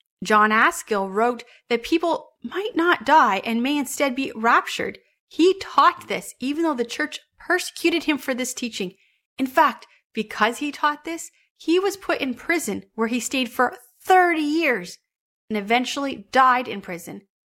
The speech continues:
because of this belief. And then there was Morgan Edwards, in case you're wondering who Morgan Edwards is, he founded Brown University. And here's what historians write about what Morgan Edwards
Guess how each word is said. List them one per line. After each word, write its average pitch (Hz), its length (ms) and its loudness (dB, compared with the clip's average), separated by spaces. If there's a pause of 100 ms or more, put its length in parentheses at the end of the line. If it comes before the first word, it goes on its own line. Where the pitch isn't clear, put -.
(140)
because 240 560 2
of 220 200 -4
this 233 180 2
belief. - 560 -6 (640)
And 294 120 2
then 349 100 8
there 370 100 6
was 277 200 -2
Morgan 262 680 0
Edwards, 208 540 -4
in 220 80 -8
case - 260 -8
you're 262 100 -6
wondering 220 360 -4
who 277 200 -2 (100)
Morgan 220 460 0
Edwards 240 480 0
is, 254 280 0 (320)
he 359 120 2
founded 302 600 -2
Brown 285 440 -4
University. 285 960 -6 (280)
And 311 160 -6
here's 403 260 0
what 392 140 0
historians 254 720 0
write 202 300 0 (300)
about 196 280 2
what 247 280 2
Morgan 208 520 -4
Edwards 202 440 -4